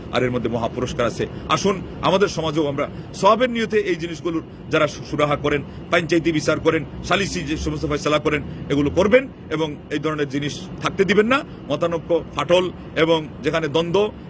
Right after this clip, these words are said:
যেখানে মসজিদ নিয়ে ভাগাভাগি হয়, মাদ্রাসা নিয়ে ভাগাভাগি হয়, ভালো কাজ নিয়ে সেখানে ফাটল সৃষ্টি হয় এবং মানুষ একজন থেকে আরেকজন দূরে সরে যায়, এই কাজ কেউ যেন থাকতে না দেন।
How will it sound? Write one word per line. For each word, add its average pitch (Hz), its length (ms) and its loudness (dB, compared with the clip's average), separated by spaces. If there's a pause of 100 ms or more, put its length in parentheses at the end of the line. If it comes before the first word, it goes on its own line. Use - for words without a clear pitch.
যেখানে 165 240 4
মসজিদ 156 320 -4
নিয়ে 151 100 0
ভাগাভাগি 180 380 2
হয়, 202 220 4 (280)
মাদ্রাসা 156 400 2
নিয়ে 165 140 0
ভাগাভাগি 170 380 2
হয়, 190 180 4 (240)
ভালো 185 180 4
কাজ 165 280 0
নিয়ে 170 160 -2
সেখানে 165 260 -2
ফাটল 160 240 -2
সৃষ্টি 165 280 -2
হয় 240 180 6 (320)
এবং 160 240 4
মানুষ 151 320 -6
একজন 143 280 -4
থেকে 139 140 -4
আরেকজন 143 220 -2
দূরে 139 160 -2
সরে 143 200 2
যায়, 143 220 4 (340)
এই 139 240 2
কাজ 131 300 -2
কেউ 139 120 -2
যেন 131 220 -2
থাকতে 127 400 -2
না 131 160 2
দেন। 127 180 0